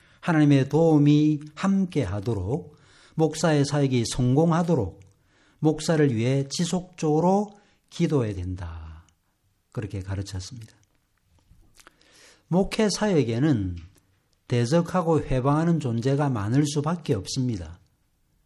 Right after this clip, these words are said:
왜 그럴까요? 사탄을 거스르는 가장 중요한 수단이 복음이고, 복음을 전하는 목사가 복음을 전할 때 사탄이 얼마나 활발하게 활동하겠습니까?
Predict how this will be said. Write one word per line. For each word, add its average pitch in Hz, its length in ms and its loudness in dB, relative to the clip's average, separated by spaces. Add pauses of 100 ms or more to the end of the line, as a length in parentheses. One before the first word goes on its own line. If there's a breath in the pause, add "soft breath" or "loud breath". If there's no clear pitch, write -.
(280)
왜 127 120 0
그럴까요? 95 640 0 (1400)
사탄을 185 760 0
거스르는 131 840 2 (280)
가장 175 340 0
중요한 131 360 0
수단이 156 480 -2
복음이고, 113 800 -2 (320 soft breath)
복음을 185 360 2
전하는 147 600 0
목사가 147 460 0
복음을 139 280 0
전할 107 280 -4
때 104 340 -4 (340 loud breath)
사탄이 202 480 -2
얼마나 151 680 0 (300 loud breath)
활발하게 180 720 0
활동하겠습니까? 107 1400 -6